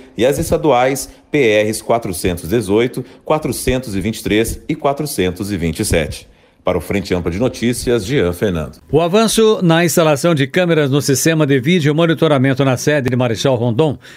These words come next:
Speaker 2: foi tema de uma reunião ontem entre integrantes da comissão técnica instituída pelo prefeito Márcio Halber. Na ocasião, foram esclarecidos a respeito da sequência do projeto que está sendo executado pela empresa vencedora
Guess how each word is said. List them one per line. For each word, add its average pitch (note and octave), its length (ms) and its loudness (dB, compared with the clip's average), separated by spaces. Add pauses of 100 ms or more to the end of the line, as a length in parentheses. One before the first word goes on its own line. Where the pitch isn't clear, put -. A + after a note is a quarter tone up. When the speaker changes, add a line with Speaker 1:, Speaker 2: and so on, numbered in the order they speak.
Speaker 2:
foi D#3+ 160 0
tema F3+ 260 2
de D3 120 2
uma D#3 160 2
reunião C#3 500 2
ontem D#3+ 460 0 (500)
entre D3+ 400 0
integrantes E3 680 0
da C3+ 120 2
comissão C#3 400 0
técnica C3 680 -2
instituída D#3+ 640 2
pelo D3 180 0
prefeito C#3 460 0
Márcio C3 340 0
Halber. B2+ 460 0 (400)
Na A#2+ 100 2
ocasião, D3+ 540 0 (240)
foram B2 220 0
esclarecidos D#3 760 2
a C3+ 120 2
respeito D3+ 440 0
da C3 140 2
sequência E3+ 600 2
do C3+ 100 0
projeto C#3 500 2
que C#3+ 120 0
está - 200 2
sendo D#3 280 0
executado C#3+ 680 0
pela C3+ 180 0
empresa C3 380 0
vencedora D#3 680 2